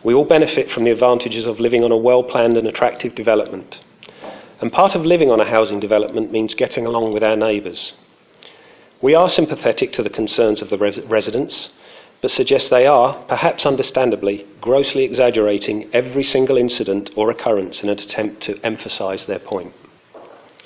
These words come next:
We dispute that the equipment was not on the plans when the houses were purchased. The plans we have seen, dated the eleventh of the first, two thousand and eleven, show the current equipment clearly, including locations, photographs of each item,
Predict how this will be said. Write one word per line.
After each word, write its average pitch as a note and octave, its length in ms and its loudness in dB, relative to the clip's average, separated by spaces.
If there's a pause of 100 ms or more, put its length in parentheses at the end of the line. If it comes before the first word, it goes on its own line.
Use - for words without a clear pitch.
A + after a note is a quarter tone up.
(600)
We A#2+ 120 0
dispute E3 460 0
that D3 120 0
the C3+ 80 2
equipment B2 500 0
was A#2 140 -6
not C3 220 0
on A2+ 120 2
the G#2+ 60 0
plans G#2+ 440 -2
when G#2+ 120 -2
the G#2+ 80 2
houses G#2 360 -2
were G2+ 100 -14
purchased. - 600 -4 (720)
The - 60 -6
plans C3 380 2
we D3 180 4
have B2 120 -6
seen, A2+ 360 0
dated A#2 340 -2
the A2+ 80 0
eleventh A#2 340 2
of G#2 100 -8
the G#2+ 60 -6
first, - 380 0
two A2+ 120 -4
thousand A2 340 0
and A2 100 -2
eleven, A2+ 440 -2 (580)
show A#2 200 0
the A2+ 80 -2
current C#3+ 300 2
equipment - 540 -2
clearly, A#2 520 2
including A2 440 0
locations, B2 640 0
photographs C3+ 640 2
of A#2+ 80 -2
each B2+ 240 0
item, A2 400 -2